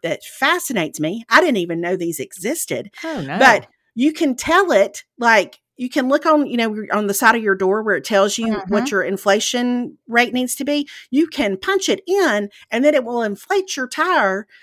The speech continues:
Speaker 1: to that, that particular pressure.
Speaker 2: Oh,
Speaker 1: So
Speaker 2: my goodness. That
Speaker 1: I
Speaker 2: is
Speaker 1: know.
Speaker 2: insane.
Speaker 1: I know. So for me,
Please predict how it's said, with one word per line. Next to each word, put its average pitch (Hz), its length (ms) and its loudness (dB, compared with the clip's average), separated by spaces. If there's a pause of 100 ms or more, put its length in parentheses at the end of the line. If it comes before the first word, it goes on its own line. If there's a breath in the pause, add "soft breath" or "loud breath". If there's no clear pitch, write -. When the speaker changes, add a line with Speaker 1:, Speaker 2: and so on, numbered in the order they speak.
(180 soft breath)
Speaker 1:
to 254 140 0
that, 254 380 4 (340)
that 247 320 2
particular 254 640 -2
pressure. - 520 -2 (420 loud breath)
Speaker 2:
Oh, 240 160 6
Speaker 1:
So 262 280 6
Speaker 2:
my 151 280 0
goodness. 202 540 -4
That 208 220 2
Speaker 1:
I 285 60 8
Speaker 2:
is 311 60 6
Speaker 1:
know. 349 200 4
Speaker 2:
insane. 160 760 -8 (140)
Speaker 1:
I 294 80 10
know. 330 180 4
So 320 220 6
for 294 240 0
me, 269 640 0